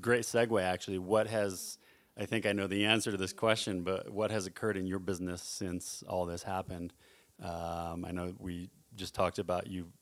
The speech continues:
uh, have seen an uptick, but what, uh, is there anything driving, anything in particular, uh, any areas driving the growth that you guys are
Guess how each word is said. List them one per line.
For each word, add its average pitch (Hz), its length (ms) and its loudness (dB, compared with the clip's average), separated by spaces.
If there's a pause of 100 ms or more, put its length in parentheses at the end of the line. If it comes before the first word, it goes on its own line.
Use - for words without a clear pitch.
uh, - 100 -6
have 90 140 -6
seen 113 200 2
an 101 100 0
uptick, 98 540 -2
but 92 180 -6
what, 98 160 -4 (180)
uh, 92 260 -2 (1080)
is 113 80 -4
there 120 80 8
anything 120 260 6
driving, 107 720 6
anything 113 260 2
in 101 60 0
particular, 107 840 0 (200)
uh, 90 560 -2
any 92 360 -6
areas 107 840 2 (240)
driving 98 720 2 (100)
the 101 160 -6
growth 92 360 -2
that 90 100 -4
you 98 100 -8
guys 92 240 -6
are 87 220 -4